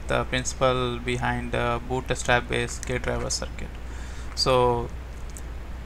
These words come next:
here M one and M two are being driven by this control logic, uh, represented by P W M here. So whenever my P W M goes high, M one and M two turns on, which in turn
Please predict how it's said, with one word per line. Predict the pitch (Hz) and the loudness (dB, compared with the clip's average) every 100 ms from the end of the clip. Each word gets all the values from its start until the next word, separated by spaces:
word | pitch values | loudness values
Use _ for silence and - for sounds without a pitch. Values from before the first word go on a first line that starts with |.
| - | -2
here | - 135 135 127 - - - | 6 10 10 8 2 -4 0
M | 139 135 | 2 4
one | 139 139 | 4 6
and | 135 131 | 6 4
M | 143 139 | 4 0
two | 160 180 190 - | -2 -2 -4 -2
are | - 123 | 6 6
being | 123 127 131 123 | 6 2 0 0
driven | 131 127 135 | 2 4 4
by | 127 123 | 4 4
this | 120 123 - | 2 0 -2
control | - 127 123 131 | -2 -2 2 4
logic, | 131 127 156 185 - - - | 4 4 2 -6 -6 -8 -4
uh, | 123 | -2
represented | 120 - 120 123 131 127 | -2 -4 -4 -2 -2 0
by | 123 120 117 117 | 2 2 2 -2
P | - | 0
W | 127 123 135 147 | 2 2 2 0
M | 139 131 | 0 0
here. | 135 139 - - - - | 0 0 -2 -8 -8 -6
So | - 131 | 0 4
whenever | 139 143 139 131 | 4 4 4 4
my | 127 127 | 4 2
P | 135 131 | 0 2
W | 131 131 131 | 4 4 2
M | 127 | 2
goes | 120 123 - | -2 -2 0
high, | 127 120 151 - - - | 2 2 2 -4 -6 -2
M | 127 | 2
one | 131 135 | 2 2
and | 127 127 | 2 -2
M | |
two | - 143 | -4 -4
turns | - 127 127 - | 2 2 2 2
on, | 117 117 - - - - - - | 2 2 -4 -6 -8 -8 -6 0
which | 143 - | 2 2
in | 147 147 143 135 | 0 -2 -4 6
turn | 143 143 127 | 8 8 4